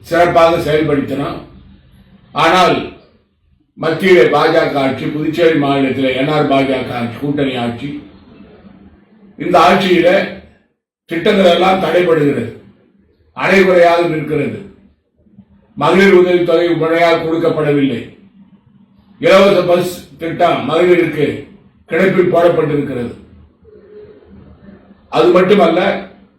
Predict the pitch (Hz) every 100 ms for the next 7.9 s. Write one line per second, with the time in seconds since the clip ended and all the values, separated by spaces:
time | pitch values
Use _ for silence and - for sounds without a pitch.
0 | _ _ _ _ _ - - 147 175 175
1 | 156 143 170 190 180 175 170 160 170 170
2 | 151 180 180 175 156 147 139 - 170 175
3 | 170 165 160 160 143 143 131 151 156 160
4 | 151 147 143 156 151 123 113 - _ _
5 | _ 143 165 175 180 175 190 190 156 156
6 | 165 165 165 147 143 143 135 113 - -
7 | _ _ _ _ _ 147 151 185 196